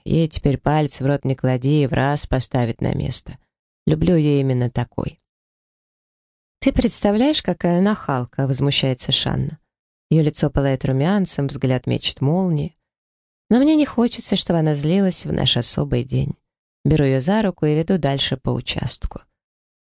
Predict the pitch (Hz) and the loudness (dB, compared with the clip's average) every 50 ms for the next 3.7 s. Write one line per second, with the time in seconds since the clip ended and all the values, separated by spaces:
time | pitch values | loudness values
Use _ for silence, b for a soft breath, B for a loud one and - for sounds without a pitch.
0 | _ _ _ _ _ - 214 240 - 294 277 - 175 165 156 135 127 160 170 170 | _ _ _ _ _ -2 -2 0 2 2 2 4 2 2 0 2 2 2 2 4
1 | 160 156 151 143 139 135 139 143 - - - - 233 254 254 233 220 185 170 170 | 2 2 2 2 0 0 -2 -2 -2 -2 -2 -2 0 0 2 2 0 0 0 -2
2 | - - - 226 185 - 135 131 - 143 135 131 135 131 - 139 135 135 135 135 | -2 -2 -2 -2 0 0 0 0 0 0 0 0 0 0 0 0 0 0 0 0
3 | 120 127 135 131 135 170 220 247 233 - 165 160 - - | 0 0 0 0 0 0 0 -2 -2 -2 -4 -6 -6 -8